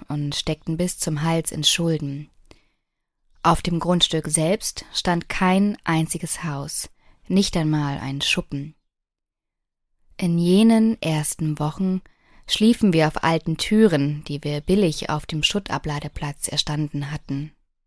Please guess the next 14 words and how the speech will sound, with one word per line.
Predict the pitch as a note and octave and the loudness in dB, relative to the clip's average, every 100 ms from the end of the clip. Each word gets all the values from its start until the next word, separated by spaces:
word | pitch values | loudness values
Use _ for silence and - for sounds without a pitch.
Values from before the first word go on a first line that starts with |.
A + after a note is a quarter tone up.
| _ _ _ _ _ _ _ _ _ _ _ - | _ _ _ _ _ _ _ _ _ _ _ -4
Mit | F#3 E3 - - | -2 -2 -4 0
untergelegten | G3+ A3 F3+ E3+ E3 - E3 D#3+ | 2 4 4 2 0 -2 -4 0
Backsteinen | F#3+ - - E3 E3 E3+ E3+ - - - - | 0 0 -2 0 0 0 -2 -8 -20 -20 -4
wurden | F#3+ G#3 G3+ | 2 4 4
diese | F#3 A3 B3 - | 2 0 0 -4
Türen | - F3+ E3+ F3+ F#3+ | 0 2 2 0 -2
zu | - A#3+ | -2 -4
Betten, | - D#3+ - D3 D3+ E3+ _ _ _ _ _ _ _ _ _ _ _ - | -4 -6 -6 -10 -10 -14 _ _ _ _ _ _ _ _ _ _ _ -4
wobei | E3+ E3+ E3 | 4 6 6
wir | E3 - | 2 -2
als | D#3 - | -2 -2
Mönche | F3 F#3 G#3+ - E3+ D#3+ | 2 6 6 4 0 0
eines | - D3 C#3+ - | -2 -4 -4 -6
Waldklosters | E3+ D#3 A#3 - - D#3+ E3 - D#3+ - | 0 4 4 2 -2 0 0 -2 -2 -2